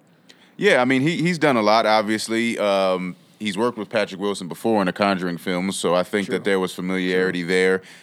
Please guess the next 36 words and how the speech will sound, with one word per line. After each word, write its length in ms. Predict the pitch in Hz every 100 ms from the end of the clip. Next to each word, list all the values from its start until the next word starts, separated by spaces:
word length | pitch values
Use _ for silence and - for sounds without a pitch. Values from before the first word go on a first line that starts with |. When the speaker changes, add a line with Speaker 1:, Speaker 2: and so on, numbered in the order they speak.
| - -
Speaker 1:
Uh, 640 | 85 82 82 82 80 50
Patrick 320 | 107 101 87
Wilson 280 | 101 98 92
also 380 | 95 95 95 92
is, 140 | 87
is 260 | - 90 82
no, 360 | 92 87 87 - - _
you 140 | - 98
know, 160 | 85
he, 120 | 95 107
he, 180 | 104 101
he's 240 | 107 98
no, 380 | 101 98 92 87 -
um, 400 | 92 87 85 80
stranger 720 | - 123 123 123 101 98 104 _ _ _
to 60 | 82
D 140 | 104
C 180 | 98 101
Comics. 380 | - 107 95 92
He 40 |
was 80 | 101
also 280 | 95 90 90
in 100 | 80
Watchmen, 560 | 87 101 - 80 73 - _ -
Speaker 2:
Yep. 120 | 117
Speaker 1:
which 120 | 135
was 140 | 90 82
pretty 160 | 143
Speaker 2:
Yep. 100 | 160
Speaker 1:
interesting, 580 | 87 85 85 - 82 78 -
uh, 60 |
a 320 | 87 82 78 80
while 260 | 85 87
ago. 300 | 82 85 78 - -
Yeah, 160 | 85 82
so, 400 | - 98 87 82